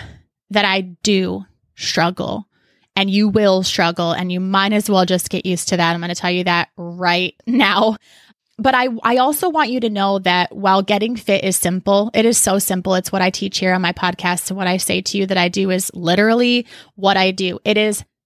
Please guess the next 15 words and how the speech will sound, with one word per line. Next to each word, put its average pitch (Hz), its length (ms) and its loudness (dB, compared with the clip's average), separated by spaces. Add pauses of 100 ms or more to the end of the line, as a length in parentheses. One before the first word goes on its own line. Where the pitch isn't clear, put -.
simple, - 960 0
simple, 254 420 0
simple 214 340 -2
when 185 140 -2
you 190 100 -4
know 190 120 -2
what - 140 -4
to 196 80 -2
focus 190 400 -6
on. 185 240 -6 (220)
But 226 120 2
it 226 140 2
is 214 180 0
not 196 300 0 (360)
easy 240 560 0